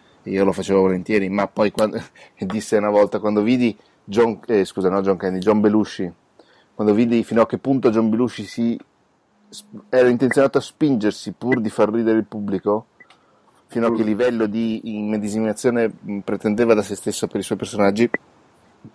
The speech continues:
Speaker 1: capì, disse Ramis, capì che non sarei mai riuscito a diventare un vero attore comico, allora preferivo stare in seconda fila, e per carità,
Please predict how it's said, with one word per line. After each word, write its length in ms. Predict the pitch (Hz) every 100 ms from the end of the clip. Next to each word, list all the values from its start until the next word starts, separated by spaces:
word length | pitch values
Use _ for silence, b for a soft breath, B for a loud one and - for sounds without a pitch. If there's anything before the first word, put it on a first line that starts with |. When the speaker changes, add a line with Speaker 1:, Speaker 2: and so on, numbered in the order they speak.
| _
Speaker 1:
capì, 540 | - 98 107 107 113 101 - b b b b _ _ -
disse 1000 | 101 - 98 92 95 95 101 101 101
Ramis, 420 | 101 101 98 101 -
capì 360 | 98 - 104
che 160 | - 95
non 320 | 92 95 92
sarei 200 | - 95
mai 120 | 98
riuscito 260 | 101 - 110
a 40 |
diventare 300 | 98 92 98
un 100 | 95
vero 180 | 95 107
attore 300 | 95 - 101
comico, 400 | 101 90 98 104
allora 280 | 92 95 90 b b b
preferivo 500 | - 101 107 95 104
stare 340 | - 101 95 101
in 180 | 104
seconda 320 | 98 104 104 110
fila, 400 | - 104 104 104 b b b _ _
e 60 |
per 140 | - 104
carità, 340 | 110 98 95